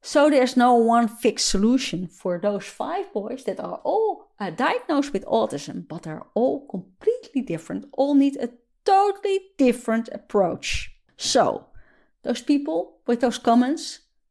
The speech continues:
shut them down, shut them off, because they're otherwise will never, ever stop. And shutting down can be, you know, getting angry and having to raise your voice.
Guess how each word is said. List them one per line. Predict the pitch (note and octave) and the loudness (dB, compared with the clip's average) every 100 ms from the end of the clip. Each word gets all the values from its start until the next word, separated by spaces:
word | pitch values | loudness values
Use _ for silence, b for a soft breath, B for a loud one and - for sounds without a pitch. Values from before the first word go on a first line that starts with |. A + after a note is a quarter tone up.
| _ _ | _ _
shut | - - C#4+ C#4 - - | -10 0 0 0 -8 -2
them | G#3 G3+ G3+ - - | 0 0 -4 -12 -12
down, | F#3 F#3 G3+ _ _ | -10 -10 -12 _ _
shut | - - F3 - | -12 -2 -2 -2
them | F#3 | -6
off, | F3 D3 - - | -6 -8 -10 -10
because | E3 G3 F3+ | -4 -2 2
they're | G#3+ G3+ - - | 2 2 0 0
otherwise | A3+ B3 G3+ F#3+ F#3 - | 4 6 4 2 -2 -6
will | F#3+ F#3+ G3 | 0 2 2
never, | F#3+ G3 G#3 G#3+ G#3+ - - | 2 4 4 4 0 -4 -2
ever | F3+ E3+ F3+ | 0 0 -4
stop. | - - - - _ _ _ _ - | -8 -6 -6 -6 _ _ _ _ -8
And | A#3+ - | -8 -6
shutting | - A#3 F#3+ F#3 | 0 2 4 4
down | F3+ G3 G#3 | 4 2 2
can | C4+ F4+ | 2 4
be, | E4 E4+ | 6 4
you | D#4+ D4 | 4 4
know, | B3+ C#4 E4+ - | 6 4 2 2
getting | A#3 A#3 | 4 4
angry | A#3+ E4 F#4+ C4 - - | 4 6 6 2 0 0
and | G#3+ | 4
having | G#3+ D4+ F#4 | 4 4 2
to | - B3+ | 2 2
raise | F#3 F3+ - | 2 0 -4
your | E3 | -10
voice. | - - - - - - | -10 -12 -12 -14 -14 -16